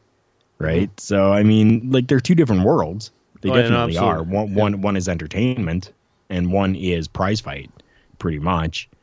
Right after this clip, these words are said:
Speaker 2: Yeah.
Speaker 1: Um, right? So, I mean, you, you kinda look in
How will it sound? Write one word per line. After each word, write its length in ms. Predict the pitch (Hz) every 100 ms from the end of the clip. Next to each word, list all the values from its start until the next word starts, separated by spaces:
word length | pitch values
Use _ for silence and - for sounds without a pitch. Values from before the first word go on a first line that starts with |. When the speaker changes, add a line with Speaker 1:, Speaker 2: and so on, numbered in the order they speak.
| _ -
Speaker 2:
Yeah. 100 | 104 _ _
Speaker 1:
Um, 640 | 147 143 135 123 50 50 - - -
right? 380 | 92 90 101 110
So, 120 | 104
I 60 |
mean, 260 | 98 104 104
you, 100 | 104
you 120 | 104 98
kinda 220 | 135 117
look 220 | 107 123
in 580 | 113 95 92 90 85